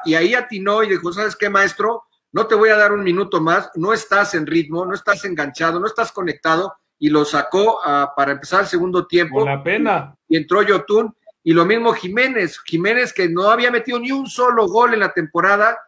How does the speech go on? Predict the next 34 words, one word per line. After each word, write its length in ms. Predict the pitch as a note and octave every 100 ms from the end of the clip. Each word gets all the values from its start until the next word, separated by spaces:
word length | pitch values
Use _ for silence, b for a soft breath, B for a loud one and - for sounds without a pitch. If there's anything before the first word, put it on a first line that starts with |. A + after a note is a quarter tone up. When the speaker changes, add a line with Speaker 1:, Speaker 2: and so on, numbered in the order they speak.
| _ -
Speaker 1:
y 100 | D#3+
le 100 | E3
metió 280 | E3+ A#3+
un 60 | A#3+
gol 180 | A#3 A3+
al 140 | A3
Toluca, 560 | F3 F3 F#3+ G#3+ A3 G#3+ - -
y 100 | E3
le 140 | E3+
metió 380 | E3 E3 A3+ A3+
gol 240 | A3+ A3+
a, 60 | G#3+
a 220 | G3 D#3
Pachuca, 460 | D3+ D3+ G3 G3 G#3+
de 80 |
hecho 160 | F#3+ F#3+
el 100 | F3+
único 320 | A3+ A3+ F3
gol 200 | E3 G3
en 80 | F#3
la 100 | D3+
serie, 400 | - F3+ F3+ G3
en 100 | D#3+
la 140 | C#3
llave, 380 | C#3 E3+ F3+ A3 - _
para 260 | - D3 D3
llevarlos 460 | D3 D#3 F#3+ G3 E3
a 60 |
la 180 | D3+ C#3+
final. 400 | D3+ E3+ G#3 F3
Entonces, 560 | C#3+ G3 G#3+ G3 - _ -
la 260 | E3+ E3
confianza, 1040 | F3 F3+ E3 - G3+ G#3+ G#3+ F3+ E3 C#3 - _ _ -
que, 260 | E3+ D#3+